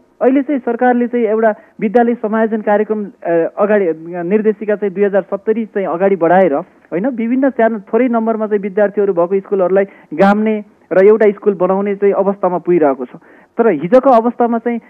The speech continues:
त्यो जुन आवश्यकताले त्यो स्कुलहरू खोलियो, जुन चाहिँ, अ, के अरे, आवश्यकता चाहिँ त्यहाँ थियो, तर आज त्यो आवश्यकता नहुनुको पछाडि के हो भन्दाखेरि समग्र रूपमा हेर्नुहुन्छ भने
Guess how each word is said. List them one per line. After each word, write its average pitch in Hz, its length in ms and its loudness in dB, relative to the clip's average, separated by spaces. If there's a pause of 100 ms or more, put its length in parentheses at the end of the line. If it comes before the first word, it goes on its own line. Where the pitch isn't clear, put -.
(240)
त्यो 269 140 4
जुन 254 300 0
आवश्यकताले 233 600 2
त्यो 233 220 -4
स्कुलहरू 214 400 0
खोलियो, 214 400 2
जुन 202 260 -2
चाहिँ, 226 200 -2
अ, 175 280 -2
के 175 180 -6
अरे, 190 100 2
आवश्यकता 220 500 0
चाहिँ 202 200 -6
त्यहाँ 170 180 -2
थियो, 226 380 -2
तर - 340 -4
आज 233 220 2
त्यो 269 200 2
आवश्यकता 226 420 0
नहुनुको 214 460 -2
पछाडि 202 320 -4
के 202 140 -8
हो 175 140 0
भन्दाखेरि 170 300 -4
समग्र 277 680 2
रूपमा 233 260 0
हेर्नुहुन्छ 190 400 0
भने 175 380 -4